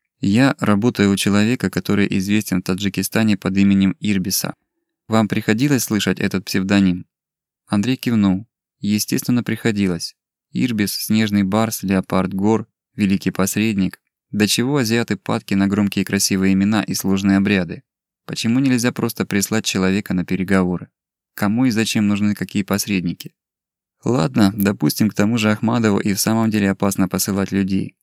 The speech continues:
Но чего бояться в дивизии? Впрочем, надо отметить, что до сегодняшнего дня посредники обходили Душанбе стороной. Знали про Ирбиса мало.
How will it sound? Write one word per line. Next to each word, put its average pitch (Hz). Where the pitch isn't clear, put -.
Но 101
чего 117
бояться 107
в 101
дивизии? 104
Впрочем, -
надо 110
отметить, 113
что -
до 98
сегодняшнего 98
дня 104
посредники 98
обходили 95
Душанбе 95
стороной. 92
Знали 117
про 113
Ирбиса 110
мало. 87